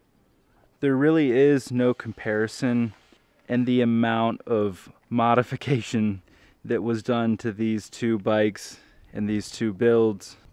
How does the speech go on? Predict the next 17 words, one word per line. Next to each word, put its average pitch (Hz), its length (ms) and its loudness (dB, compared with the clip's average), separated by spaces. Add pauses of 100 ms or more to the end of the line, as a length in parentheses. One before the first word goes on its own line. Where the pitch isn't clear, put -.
(140)
Don't 135 240 2
worry, 127 220 2
baby, 117 400 0
I 110 80 -6
still 127 380 -4
love 117 260 -2
you. 113 240 -6 (460)
But - 240 -4
this 165 280 2
Y 139 300 4
Z 127 220 -2
four 127 300 -2
fifty 117 640 -4 (120)
has 110 400 -4 (160)
all 147 500 4
the 120 220 -4
bells 117 640 -2